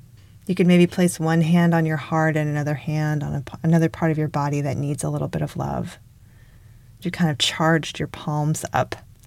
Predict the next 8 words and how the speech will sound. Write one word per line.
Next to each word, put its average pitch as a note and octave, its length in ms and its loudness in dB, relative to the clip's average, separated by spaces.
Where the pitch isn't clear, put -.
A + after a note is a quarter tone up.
at - 140 -8
this - 200 -8
point. - 540 -10
And A#3 160 0
let's F#3 220 2
take - 140 -10
a - 20 -20
breath. - 340 -14